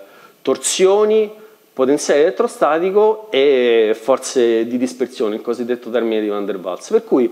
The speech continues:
tutta la, la complessità dovuta alla presenza degli elettroni viene in qualche modo, eh, semplificata e raccolta dentro questa espressione molto più semplice. Ovviamente questa operazione di riduzione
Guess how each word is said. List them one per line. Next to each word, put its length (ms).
tutta 220
la, 440
la 160
complessità 680
dovuta 460
alla 760
presenza 440
degli 100
elettroni 500
viene 240
in 140
qualche 260
modo, 580
eh, 480
semplificata 1200
e 200
raccolta 680
dentro 260
questa 240
espressione 400
molto 300
più 80
semplice. 600
Ovviamente 360
questa 260
operazione 440
di 80
riduzione 760